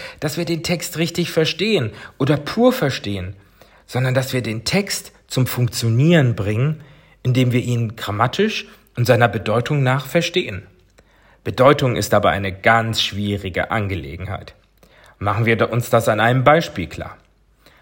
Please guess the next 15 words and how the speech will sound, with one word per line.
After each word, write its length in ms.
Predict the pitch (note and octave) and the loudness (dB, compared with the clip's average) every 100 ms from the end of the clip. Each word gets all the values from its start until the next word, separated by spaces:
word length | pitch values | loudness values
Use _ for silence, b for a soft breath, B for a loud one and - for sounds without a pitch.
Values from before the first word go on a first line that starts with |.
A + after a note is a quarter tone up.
| b | b
Freiheit 800 | - A3+ C#4 A3+ A2+ C3 - - | 0 4 4 4 2 2 0 0
dürfte 240 | C#3+ D3+ | 2 0
für 180 | C3+ C3+ | 2 4
einen 260 | A#2+ A#2+ A#2+ | 4 4 4
Menschen 380 | D3 F#3 B2 | 2 2 -2
liberaler 640 | A2+ A2 G#2+ G#2 C#3 E3+ G#2+ | -2 0 0 4 4 4 0
Herkunft 640 | E2+ F#2 F2+ C3+ E3 - B B B | -2 -6 -4 -4 -6 -12 B B B
eine 320 | C#3+ D3 - | 0 0 -2
andere 380 | A#3 C4 F3+ C#3 | -2 2 4 4
Bedeutung 560 | A2 G2+ G2+ G2+ G#2+ | 2 2 2 2 0
haben 280 | A2 G#2+ C#3+ | 2 0 0
als 180 | A#2+ - | -4 -4
für 100 | C3 | -2
einen 160 | C3+ C#3+ | -2 -2
Sozialisten. 760 | C#3+ - D#3 A#2 - - - | -2 0 0 0 -2 -12 -18